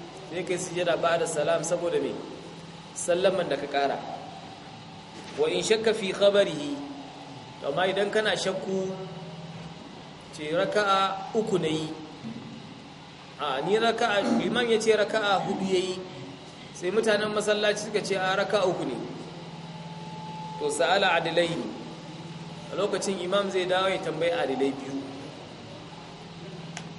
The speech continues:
Wa jaza lahum al-kalamu fi dhalik. Kuma ya halatta yi magana. Tunda shi ya riga ya sallama, kuma wannan magana ce ta maslahan sallah, to ya halatta su yi magana.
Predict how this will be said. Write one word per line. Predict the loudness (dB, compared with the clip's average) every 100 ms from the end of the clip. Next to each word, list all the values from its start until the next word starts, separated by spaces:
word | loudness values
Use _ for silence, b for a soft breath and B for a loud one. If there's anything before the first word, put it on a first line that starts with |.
| -12 -4
Wa | 0
jaza | 4 4 6 6
lahum | 6 4
al-kalamu | 2 0 2 4 4 0
fi | -4 -4
dhalik. | -2 -2 -4
Kuma | 2
ya | 4 4
halatta | 4 2 2
yi | 2
magana. | 2 2 0 -2 -8 -12 -12 -12 -12 -12 -12 -12 -8
Tunda | -2 0
shi | 4 6
ya | 6
riga | 6 6
ya | 6
sallama, | 6 4 4 2 -2
kuma | 0 2
wannan | 4 4 4
magana | 2 2 2
ce | 2 0
ta | 0
maslahan | 2 0 2 2 2
sallah, | 2 2 2 2 0 -6 -8 -8 -10 -10 -10 -10 0
to | 4
ya | 4
halatta | 4 2 0 -2
su | -4
yi | -2
magana. | 0 2 2